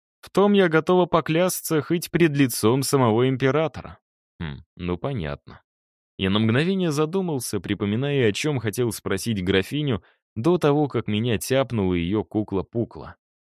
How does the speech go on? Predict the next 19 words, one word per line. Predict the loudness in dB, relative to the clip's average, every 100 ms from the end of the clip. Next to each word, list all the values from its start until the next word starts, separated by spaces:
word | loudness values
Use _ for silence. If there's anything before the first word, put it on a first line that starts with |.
| _ _ _ -10
"Как | -10 -2
я | 0
уже | 2 0
сказал, | -2 -2 -4 0 0
мне | 0 0
нужны | -2 -2 -4
поставщики. | -4 -4 -4 -4 -4 -8 -10 -12 -14 _ _ _ _ -8
Если | -4 -2 -2
вы | -2 -2
сами | 0 0 2
не | 0
хотите, | -2 -4 -4 -6 -6
может | -8 -8 -10
быть, | -8 -10 -6
вы | -8
знаете | -6 -2 -2 -2 -4
кого-то, | -2 0 0 -2 -4
кто | -6 -6
согласится?" | -4 -2 -2 -2 -4 -8 -10 -14